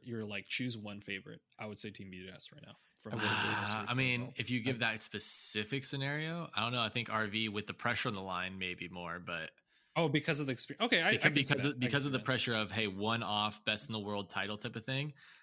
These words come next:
Speaker 3: I think you give R V,
Speaker 1: They have
Speaker 3: I think I give
Speaker 1: experience
Speaker 3: R V
Speaker 1: with them,
Speaker 3: the
Speaker 1: yeah.
Speaker 3: experience tilt, but B D S is, I, I mean, you wouldn't be surprised if they, they take it convincingly.
Speaker 1: Yeah. Uh, Wabbits, what are your predictions? Are you gonna choose Giants Gaming over R V? That's
Speaker 3: He's
Speaker 1: the
Speaker 3: gonna
Speaker 1: big
Speaker 3: choose
Speaker 1: one.
Speaker 3: Galaxy Racers to win it all.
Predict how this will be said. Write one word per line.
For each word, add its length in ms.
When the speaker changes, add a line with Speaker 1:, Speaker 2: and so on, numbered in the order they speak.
Speaker 3:
I 60
think 160
you 80
give 160
R 160
V, 60
Speaker 1:
They 80
have 120
Speaker 3:
I 40
think 100
I 40
give 180
Speaker 1:
experience 100
Speaker 3:
R 120
V 200
Speaker 1:
with 80
them, 0
Speaker 3:
the 80
Speaker 1:
yeah. 100
Speaker 3:
experience 720
tilt, 480
but 220
B 120
D 140
S 240
is, 340
I, 160
I 40
mean, 140
you 80
wouldn't 160
be 60
surprised 360
if 80
they, 280
they 100
take 220
it 160
convincingly. 560
Speaker 1:
Yeah. 160
Uh, 240
Wabbits, 500
what 140
are 60
your 180
predictions? 440
Are 100
you 140
gonna 300
choose 400
Giants 320
Gaming 260
over 220
R 160
V? 160
That's 120
Speaker 3:
He's 100
Speaker 1:
the 60
Speaker 3:
gonna 80
Speaker 1:
big 80
Speaker 3:
choose 120
Speaker 1:
one. 60
Speaker 3:
Galaxy 340
Racers 360
to 100
win 80
it 100
all. 180